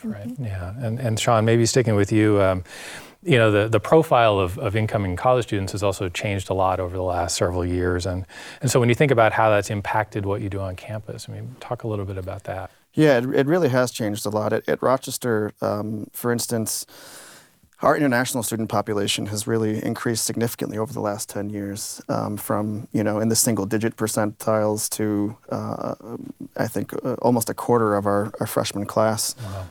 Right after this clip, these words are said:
Speaker 3: is coming in from, uh, uh, fr-, from different countries. So, so that is certainly a big piece. I think it's a great beneficial piece,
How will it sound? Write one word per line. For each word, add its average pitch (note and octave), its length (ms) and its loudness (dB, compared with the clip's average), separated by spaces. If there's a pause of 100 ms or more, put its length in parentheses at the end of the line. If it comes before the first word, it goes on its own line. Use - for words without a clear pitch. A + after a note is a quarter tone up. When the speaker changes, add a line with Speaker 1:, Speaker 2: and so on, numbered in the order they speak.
Speaker 3:
is - 180 0
coming G#2+ 300 0
in G#2+ 200 0
from, G#2+ 480 -2 (140)
uh, A2+ 480 -4 (300)
uh, - 180 -4
fr-, - 160 -4
from - 180 0
different G#2+ 300 0
countries. A2 420 0
So, A#2 380 4 (340)
so A#2+ 140 2
that B2+ 180 8
is C3+ 100 0
certainly D3+ 360 4
a C#3+ 60 6
big C#3 220 4
piece. D3+ 300 4
I - 80 2
think B2+ 220 0
it's - 100 -2
a G#2+ 60 2
great A2+ 340 2
beneficial B2 560 2
piece, D#3+ 400 2